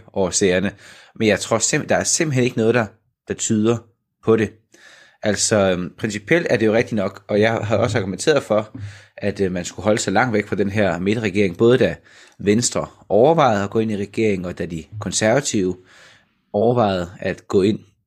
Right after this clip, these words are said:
i, øh, i regeringen, netop, øh, med henvisning til, at det grundlæggende set for mig at se var en forudsætning for det borgerlige Danmark, hvis de skulle genopfinde sig selv, jamen så krævede det, at man stod udenfor og ikke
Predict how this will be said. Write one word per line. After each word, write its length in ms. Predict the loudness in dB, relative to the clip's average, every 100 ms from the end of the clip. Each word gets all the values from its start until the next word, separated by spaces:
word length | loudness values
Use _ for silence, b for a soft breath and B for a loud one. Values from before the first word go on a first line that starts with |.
| _ _ _ _ -20 -6 0
i, 200 | 2 2
øh, 140 | -2
i 80 | -4
regeringen, 560 | -2 0 2 0 -4 B B B
netop, 360 | 2 4 4 2 -4
øh, 240 | 0 2 2
med 120 | 0
henvisning 460 | 0 0 -4 -6 -4
til, 240 | -4 -4 -10 b b -6
at 100 | -6 -6 _ _ _ _ _ _ _ -2
det 100 | -2
grundlæggende 480 | 2 2 2 0 0
set 200 | 0 -2
for 80 | -2
mig 180 | -4 -4
at 80 |
se 200 | -2 -2
var 100 | -2
en 80 | -6
forudsætning 640 | -6 -4 -2 0 0 0 -4
for 120 | -4
det 100 | -2
borgerlige 280 | 0 0 0
Danmark, 240 | 0 -2
hvis 80 | -6
de 60 |
skulle 200 | -14 -4
genopfinde 340 | 0 0 0 -4
sig 100 | 0
selv, 200 | 0 2
jamen 140 | 0
så 120 | -2
krævede 320 | -2 2 2 2
det, 140 | -2 B B B B
at 120 | -4 -2
man 120 | -2
stod 200 | 0 0
udenfor 400 | 2 0 2 2
og 140 | 2
ikke 240 | 0 -2